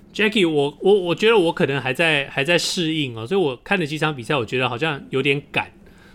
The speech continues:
那就像刚刚你们两位提到，有很多选手应该都还在适应这个新的节奏哦。像你知道 Max Scherzer，他从春训就一直在挑战这个，这个规定哦，一直在搞各种各样的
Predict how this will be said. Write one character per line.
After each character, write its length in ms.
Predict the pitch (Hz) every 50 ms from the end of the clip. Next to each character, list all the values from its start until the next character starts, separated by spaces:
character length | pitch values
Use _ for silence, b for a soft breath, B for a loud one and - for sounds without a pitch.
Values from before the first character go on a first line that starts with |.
| b b b
那 460 | - 180 170 151 135 131 123 120 123 - - - b b b b b - - - - - - -
就 100 | - 214
像 200 | 202 214 196 165
刚 160 | 196 190 185
刚 120 | 190 190
你 60 | 165 135
们 380 | 131 131 131 139 139 135 139
两 160 | 139 127 120
位 100 | 131 156
提 160 | 156 - 135 127
到， 300 | 156 151 139 127 120 110 - -
有 140 | 147 143
很 100 | 135 143
多 120 | 135 165 175
选 180 | - 156 139
手 140 | 139 143 120
应 60 | 127
该 100 | 139 151
都 80 | 151 156
还 100 | 143 131
在 120 | 120 131
适 260 | 131 - - - 151 143
应 120 | 131 127
这 60 | 127
个 80 | 123 113
新 180 | - - 131
的 100 | 123 123
节 240 | 107 - - 113 98
奏 220 | 92 - 127 110 101
哦。 160 | 98 92 92 -
像 220 | - 156 147 131 - B B B B B B B B B B B B -
你 80 | - 156
知 60 | 190
道 100 | 208 214
Max 260 | 190 180 180 175 170
Scherzer， 560 | - - - 180 160 151 156 151 - 139 120 117
他 120 | 139 151
从 180 | 147 156 135 127
春 240 | - - 143 151
训 160 | 151 - 160 143
就 120 | 143 147
一 80 | 147 135
直 140 | - 131
在 120 | 120 139 135
挑 200 | - - 120 98
战 200 | 104 - 131 123
这 120 | 117 120 107
个， 360 | 120 113 107 107 107 104 101
这 140 | - - 123
个 60 | 113
规 240 | 104 - 117 107 104
定 260 | 104 113 104 98 98
哦， 60 | 113
一 80 | 147 143
直 100 | 139 127
在 200 | - 135 123 123
搞 240 | - - 110 101 104
各 140 | - 151 131
种 120 | 107 113
各 60 | 113
样 120 | 123 120
的 60 | 113